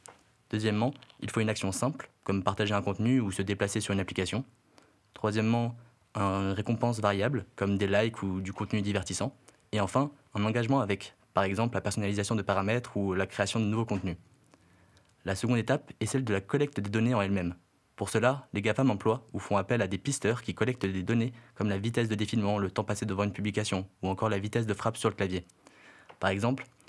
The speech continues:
les pisteurs peuvent dépouiller les cookies, des fichiers contenant des données retraçant la navigation des utilisateurs sur un site web appartenant ou non aux gafam. Autre exemple, les smartphones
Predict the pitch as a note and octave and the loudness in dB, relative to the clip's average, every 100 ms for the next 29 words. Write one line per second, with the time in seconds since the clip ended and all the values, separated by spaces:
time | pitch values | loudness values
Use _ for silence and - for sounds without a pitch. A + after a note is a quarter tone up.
0 | - G2+ A2+ A2+ C3 - G2 A#2 C3+ B2+ | -6 -4 -2 0 0 0 -2 0 2 2
1 | G#2 A2+ A2+ - - _ _ _ - G2+ | 0 -2 -2 -6 -10 _ _ _ -6 0
2 | G2 - A2+ C#3 - G2+ A#2+ G#2 G#2+ A#2+ | 0 2 0 2 0 2 2 2 4 2
3 | B2 - A#2 - A#2+ - C3 F#2+ G#2 A#2 | 2 0 -2 0 0 2 2 2 0 0
4 | A#2+ - A#2+ F#2+ G#2 A2+ G#2 G#2+ B2+ - | 0 0 0 0 -2 -2 0 0 -2 -4
5 | - F#2 - C3+ - A2+ C3 - A2+ B2 | -2 -2 -2 -6 0 0 -2 -4 -2 0
6 | - B2+ A#2 G#2+ B2 G#2 G#2 - F2 E2+ | 2 2 4 2 0 -2 -2 -2 -2 -2
7 | - - - _ _ _ _ - A2 - | -10 -20 -20 _ _ _ _ -4 -2 0
8 | G#2+ A#2+ - - _ _ - G2 - C3+ | 0 0 -2 -10 _ _ -6 -4 0 -2
9 | - B2 C3 | 0 2 2